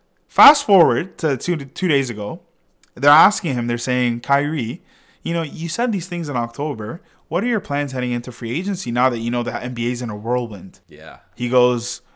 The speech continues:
Speaker 1: "Ask me come July first. I don't know anybody."
Speaker 2: Swish.
Speaker 1: Shit. Yeah. He doesn't owe anybody anything. First of all, let me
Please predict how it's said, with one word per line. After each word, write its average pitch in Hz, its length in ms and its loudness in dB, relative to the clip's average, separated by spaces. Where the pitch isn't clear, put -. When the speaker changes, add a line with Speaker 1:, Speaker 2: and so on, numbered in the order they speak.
Speaker 1:
"Ask 139 320 4
me 139 100 -2
come 135 220 -2
July 117 280 2
first. 117 600 -6
I 113 160 2
don't 127 120 2
know 131 160 0
anybody." 117 680 -2
Speaker 2:
Swish. - 580 -6
Speaker 1:
Shit. 131 100 -6
Yeah. 160 260 2
He 180 120 4
doesn't 285 200 6
owe 302 160 10
anybody 262 420 8
anything. 226 420 2
First 208 360 4
of 120 120 -4
all, 104 300 -10
let 165 100 4
me 208 240 2